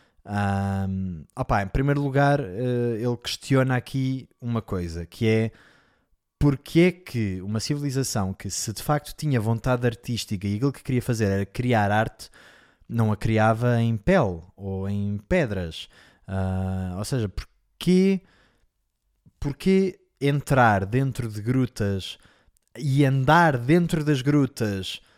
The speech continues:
quatrocentos, quinhentos metros às vezes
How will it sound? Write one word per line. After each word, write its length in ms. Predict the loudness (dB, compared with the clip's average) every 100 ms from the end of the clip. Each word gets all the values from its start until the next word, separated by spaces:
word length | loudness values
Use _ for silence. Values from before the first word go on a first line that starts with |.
| _ _ _ -2
quatrocentos, 920 | -2 -2 -4 2 2 2 -2 -8 -10
quinhentos 580 | -4 0 2 0 -2
metros 500 | -2 -2 -2 -4 -2
às 180 | -2 -2
vezes 480 | -2 -2 -2 -6